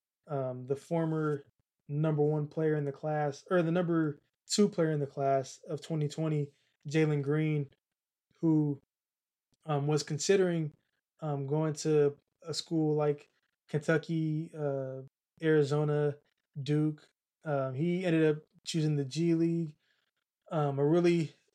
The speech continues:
uh, high touted point guard, uh, top ten point guard in, uh, in Daishen Nix, um, was going to U C L A, but he decided to go to the N B A or the G League. And Isaiah Todd,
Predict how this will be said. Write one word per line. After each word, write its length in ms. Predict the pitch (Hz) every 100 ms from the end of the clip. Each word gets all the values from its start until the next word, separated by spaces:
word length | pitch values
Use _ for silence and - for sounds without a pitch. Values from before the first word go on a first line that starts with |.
| -
uh, 180 | 151 131
high 440 | 139 160 160 160 156
touted 440 | 160 160 160 156 - _
point 260 | - 175 160
guard, 440 | 160 160 156 160 165
uh, 320 | 156 143 135 131 _ _ _ _ _ _ -
top 360 | 160 151 _
ten 240 | - 175 156
point 240 | 160 156
guard 280 | 156 151 147
in, 220 | 143 143 - 151
uh, 260 | 139 135 135 147
in 240 | 143 135 127
Daishen 460 | 147 147 156 139
Nix, 380 | 139 160 - - _ _ _ _ 156
um, 240 | 139 139
was 140 | 139
going 380 | 131 147 151 151
to 140 | 147 147
U 120 | 156
C 200 | 151 160
L 200 | 143 139
A, 140 | 147
but 160 | 147 131
he 200 | 120 165
decided 340 | 156 156 156
to 100 | 151
go 240 | 147 151 151
to 380 | 151 156 156 151 _ _ _ _ _ _
the 160 | 151 156
N 100 | 151
B 220 | 147 156
A 260 | 160 160 156 _ _ _
or 160 | 160 147
the 80 | 139
G 220 | 131 165
League. 420 | 165 165 160 151 _ -
And 440 | 156 143 139 143 -
Isaiah 360 | 135 165 175
Todd, 500 | 170 170 170 151 143